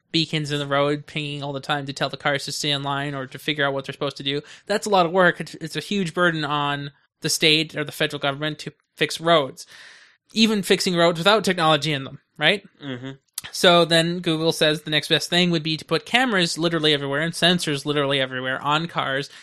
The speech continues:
Speaker 1: and let the cars individually figure themselves out.
Speaker 2: Mm-hmm.
Speaker 1: Well, that's great, but to improve accuracy and to reduce accidents, if there are any, well, why not have cars in a local area ping each other and tell each other what they're doing?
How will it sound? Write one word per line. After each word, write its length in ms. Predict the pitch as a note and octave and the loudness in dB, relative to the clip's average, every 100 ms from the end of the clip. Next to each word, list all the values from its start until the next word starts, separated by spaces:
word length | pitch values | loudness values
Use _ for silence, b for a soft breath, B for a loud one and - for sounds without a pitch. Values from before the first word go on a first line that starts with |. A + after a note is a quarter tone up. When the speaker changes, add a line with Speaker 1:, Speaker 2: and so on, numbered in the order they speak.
| B | B
Speaker 1:
and 100 | F3 | 0
let 100 | F3 | 0
the 60 | E3+ | 0
cars 360 | - F3+ E3+ | 4 4 4
individually 520 | F#3 F3 A#3 A#3 D#3+ C#3 | 0 0 0 2 0 0
figure 240 | E3 D#3 | -2 -2
themselves 440 | C#3 - D3 C#3 | -2 0 0 0
out. 200 | - - - B B - | -10 -14 -20 B B -18
Speaker 2:
Mm-hmm. 160 | B2 | 0
Speaker 1:
Well, 140 | E3 E3+ | 4 6
that's 220 | G#3 - | 4 4
great, 460 | C4+ A#3+ E3+ D#3 B B _ | 4 4 4 0 B B _
but 280 | F#3+ F3 D#3+ | 6 6 4
to 100 | - | 0
improve 380 | F3 - B3 G#3 | -2 0 0 4
accuracy 520 | F#3 F#3 F3 E3 E3 | 4 4 2 0 -2
and 80 | D#3 | -2
to 80 | D3+ | -2
reduce 420 | D3+ D#3 E3+ E3 | -2 2 2 2
accidents, 600 | D#3 D#3 - D3 C#3 - | 2 2 2 -6 -6 -6
if 140 | D3 - | -8 -4
there 140 | C#3 | 2
are 200 | D#3 D3+ | 4 4
any, 280 | C#3+ C#3 D3 B B B | 4 -2 -6 B B B
well, 320 | D3+ D3+ D3 D3 | -2 2 2 0
why 340 | E3 D#3+ F3+ | -2 2 4
not 180 | F3+ E3 | 4 2
have 220 | F3+ D#3 | 2 0
cars 340 | - F3 E3+ D3+ | 2 4 4 0
in 60 | |
a 40 | D3 | 2
local 360 | E3+ F3 E3+ | 4 2 0
area 500 | C#3 F#3+ G3+ D#3 D3 b b _ | 0 4 6 6 4 b b _
ping 240 | - C#4+ C4 | -2 0 2
each 220 | E3+ - | 0 -2
other 260 | D3 D3+ F#3 | -2 0 -2
and 240 | E3+ D#3+ | -6 -4
tell 220 | F#3 F#3+ | 0 0
each 160 | F3 E3+ | 0 0
other 200 | D3+ D#3 | 0 0
what 140 | D3 | -2
they're 80 | D3+ | -2
doing? 320 | D3 C#3 - | -4 -6 -10